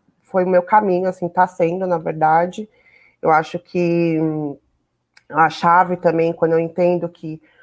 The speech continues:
o que eu faço é uma produção, vem muito quando eu vou morar no Nordeste, né, em Recife, porque lá isso é uma, enfim, a cultura é muito presente, né, no dia a dia das pessoas, e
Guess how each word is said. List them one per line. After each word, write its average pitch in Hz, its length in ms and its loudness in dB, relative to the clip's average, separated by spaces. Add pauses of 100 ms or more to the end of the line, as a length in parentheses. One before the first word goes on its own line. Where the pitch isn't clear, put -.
(140)
o - 80 -20
que - 80 -2
eu 170 60 2
faço 175 320 0
é - 20 -4
uma 160 80 0
produção, 170 460 -4
vem 170 180 -2
muito 185 400 -2
quando 180 220 0
eu 175 80 4
vou 165 160 -6
morar 165 240 2
no 180 80 -2
Nordeste, 170 720 -2
né, 175 220 2
em 175 80 -2
Recife, 196 840 -6 (640)
porque 175 280 0
lá 170 220 6
isso 175 360 -2
é 170 120 4
uma, 160 680 0 (200)
enfim, 175 260 -2
a 160 60 0
cultura 196 280 -6
é 190 40 0
muito 214 240 -4
presente, 214 680 -4
né, 185 220 0
no 185 120 -2
dia 190 200 -2
a 190 40 -2
dia 185 280 -2
das 196 160 -4
pessoas, 196 800 0 (640)
e 175 880 0